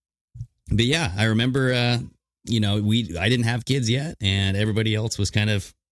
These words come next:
doing their thing. And, you know, when you have friends, you gotta, and you have kids,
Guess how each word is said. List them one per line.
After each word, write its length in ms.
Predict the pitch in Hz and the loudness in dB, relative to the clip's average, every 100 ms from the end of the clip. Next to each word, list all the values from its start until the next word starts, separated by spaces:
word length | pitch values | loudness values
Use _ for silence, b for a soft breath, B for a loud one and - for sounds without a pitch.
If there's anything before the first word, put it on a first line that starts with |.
| 87 | -2
doing 220 | 104 113 | 0 2
their 100 | 101 | 0
thing. 340 | 113 117 131 | 0 0 0
And, 180 | 113 90 _ _ _ _ _ | 0 -2 _ _ _ _ _
you 100 | 127 | 0
know, 100 | 139 | 2
when 100 | 139 | 2
you 60 | 135 | 2
have 180 | 156 | 0
friends, 760 | - 143 139 113 98 98 - - _ _ _ _ _ _ _ | -4 -2 0 2 0 0 -2 -8 _ _ _ _ _ _ _
you 140 | 110 | -2
gotta, 440 | 104 120 123 120 101 _ _ _ | 2 2 2 0 -4 _ _ _
and 120 | 110 117 - 113 120 123 | -6 -6 -4 0 2 2
you 100 | 147 | 2
have 240 | 143 131 | 2 -2
kids, 520 | - 117 113 117 - | 0 0 2 -2 -6